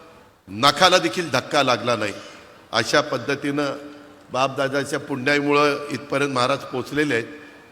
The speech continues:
त्यांची पुण्याई निश्चितपणे उपयोगी पडलेली आहे. परंतु मित्रांनो, एकंदरीत खरोखरीच जरा जीव सगळेजण धाकधूकच करत होते. माझ्या उजव्या बाजूला उदय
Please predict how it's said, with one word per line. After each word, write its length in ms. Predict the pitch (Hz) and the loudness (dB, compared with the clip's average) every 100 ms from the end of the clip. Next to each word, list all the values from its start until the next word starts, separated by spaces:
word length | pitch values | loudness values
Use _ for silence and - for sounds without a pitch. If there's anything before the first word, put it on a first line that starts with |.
| - | -4
त्यांची 420 | 120 113 156 143 | -4 0 2 2
पुण्याई 640 | 139 - - 123 139 151 147 | 0 -8 -10 -2 2 4 2
निश्चितपणे 640 | 113 120 - 151 151 147 | -2 -4 -2 -2 -2 -2
उपयोगी 400 | 135 - 135 127 | -2 -2 -2 -2
पडलेली 460 | - 120 117 117 107 | -2 -2 0 0 -2
आहे. 280 | - - - - - | -6 -18 -20 -20 -4
परंतु 300 | 135 139 139 | 0 2 2
मित्रांनो, 580 | 135 131 139 139 143 156 160 | 0 2 2 2 4 2 2
एकंदरीत 500 | 131 123 135 135 135 139 143 | -2 -2 -2 -2 -2 -4 -4
खरोखरीच 580 | 123 117 139 156 151 - - - - - 107 | -4 -2 0 0 0 -10 -18 -20 -20 -14 -2
जरा 560 | 127 139 139 123 110 - - - 85 | 2 4 4 2 -4 -14 -20 -20 -12
जीव 220 | 110 127 135 - | -6 -4 -6 -6
सगळेजण 380 | 120 131 131 135 113 | -4 -2 -2 -2 0
धाकधूकच 560 | 107 110 143 143 156 | -2 0 -4 -6 -6
करत 180 | - 135 127 | -4 -4 -4
होते. 260 | 117 127 | -6 -6
माझ्या 360 | 123 123 117 131 | -4 -2 0 0
उजव्या 360 | 127 127 135 | -2 -2 -2
बाजूला 280 | 127 127 135 | -2 -2 -2
उदय 420 | 131 123 123 139 | -2 -4 0 0